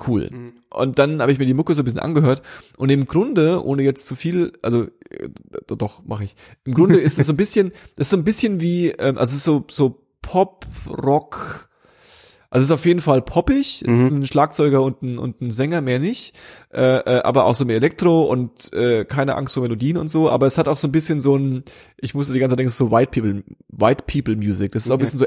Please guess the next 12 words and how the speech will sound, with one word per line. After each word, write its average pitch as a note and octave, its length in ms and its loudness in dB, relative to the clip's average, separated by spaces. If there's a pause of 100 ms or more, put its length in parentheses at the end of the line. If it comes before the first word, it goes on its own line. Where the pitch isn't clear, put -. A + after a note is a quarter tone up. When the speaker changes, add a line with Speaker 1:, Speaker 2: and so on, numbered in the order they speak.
Speaker 1:
angsty, F#3+ 500 -2 (180)
ja, B2+ 120 2
Speaker 2:
Mhm. B2+ 160 4
Speaker 1:
also A#2 140 4
so C3+ 80 2
ein B2 40 -4
bisschen C#3+ 300 -2
so, C3 320 2 (480)
äh, B2 280 6
äh, A#2+ 360 2
äh, A#2 540 2
ähm, A2 220 -6